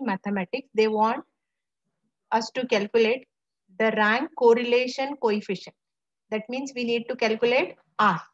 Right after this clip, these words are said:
So here after calculation of R, they want to know whether they are related, yes or no. Because if statistics is good, whether the same student can perform well in mathematics, yes or no. Okay, this is what they want to know. Will not give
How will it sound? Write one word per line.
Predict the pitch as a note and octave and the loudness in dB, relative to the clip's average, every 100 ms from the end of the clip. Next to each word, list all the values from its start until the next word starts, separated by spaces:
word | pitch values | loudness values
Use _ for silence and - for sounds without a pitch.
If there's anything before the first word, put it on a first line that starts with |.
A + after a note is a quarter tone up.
| _ _ _ _ _ _ - | _ _ _ _ _ _ -6
So | B3 | -2
here | C4 C#4 B3 | 4 4 6
after | A3 A3 D4 | 4 4 0
calculation | D4+ B3 G#3+ C4 B3+ C4+ C4+ | -2 -2 -2 0 0 0 -2
of | C#4 C#4 - | -4 -4 0
R, | A3+ F#3+ A#3 | 2 2 0
they | A3+ | -2
want | A3+ G#3+ C4 | 0 -2 -2
to | C4 C#4+ | -8 -4
know | B3 A#3+ | -2 -2
whether | A#3 G3 A#3+ | -2 -2 -2
they | A#3+ B3 | -2 0
are | B3+ | 0
related, | B3 G3+ A3 A3+ - C4 C4 B3 | 0 -2 -2 -2 -2 -4 -4 -4
yes | A3 A3 | -4 -2
or | A#3 A#3 | 0 0
no. | G#3 F3 | -2 -6
Because | F#3 A3+ A3+ | -4 -2 -2
if | A#3 A#3 | -2 -4
statistics | A#3 G3 A#3+ - C4 C4 | -4 -4 -6 -4 -6 -4
is | C4+ B3 | -6 -4
good, | B3+ C4+ | -2 -2
whether | A#3 G#3+ A#3 | -2 -2 -2
the | A3+ A#3+ | -2 -6
same | A#3+ B3 B3+ | -4 -4 -4
student | B3+ B3 A#3 A#3+ | -8 -8 -8 -6
can | A#3 A#3 | -6 -6
perform | A3+ G#3 - A3+ A3+ | -4 -4 0 0 2
well | G#3+ A3 | -2 -2
in | A#3+ C4 - - - | -6 -8 -16 -16 -4
mathematics, | G3 G3 A3+ G#3+ G3 - | -2 -2 -2 -4 -4 -4
yes | A3+ A#3+ C4 | -2 0 4
or | A#3 | 4
no. | G#3+ F3 - - - D#4+ | 4 -2 -10 -18 -8 -6
Okay, | - F3+ F3+ | -2 -4 -2
this | G3 | -2
is | A3 | -2
what | A3 A3 G#3+ | 0 0 2
they | A3 | 0
want | G#3 G3+ A3 | 2 0 -2
to | A#3+ | -2
know. | A3+ C#4+ - _ _ _ - | 0 -2 -4 _ _ _ -2
Will | A3+ A#3 | 0 2
not | A3 A#3+ A#3 | 2 2 -2
give | B3 | -6